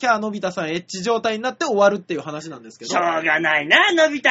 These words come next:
Speaker 2: くんは、
Speaker 1: うん。
Speaker 2: っていうオチになるわけだな。
Speaker 1: うんうん。まあまあ、そんな感じですよ。ドラえもんは一緒に隣歩いてるのび太が全裸になってるっていう、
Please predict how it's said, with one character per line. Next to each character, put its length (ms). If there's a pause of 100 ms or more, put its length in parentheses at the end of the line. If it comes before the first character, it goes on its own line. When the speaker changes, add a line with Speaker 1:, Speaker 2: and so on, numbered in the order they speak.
(120)
Speaker 2:
く 80
ん 220
は、 500
Speaker 1:
う 60
ん。 20
Speaker 2:
っ 60
て 80
い 60
う 40
オ 80
チ 140
に 60
な 100
る 60
わ 40
け 60
だ 80
な。 320
Speaker 1:
う 100
ん 300
う 20
ん。 60
ま 100
あ 60
ま 140
あ、 40
そ 160
ん 60
な 100
感 140
じ 80
で 60
す 100
よ。 80
ド 160
ラ 140
え 40
も 160
ん 20
は 120
一 280
緒 80
に 360
隣 320
歩 160
い 40
て 80
る 100
の 100
び 80
太 120
が 60
全 140
裸 160
に 60
な 80
っ 60
て 80
る 100
っ 20
て 120
い 80
う、 220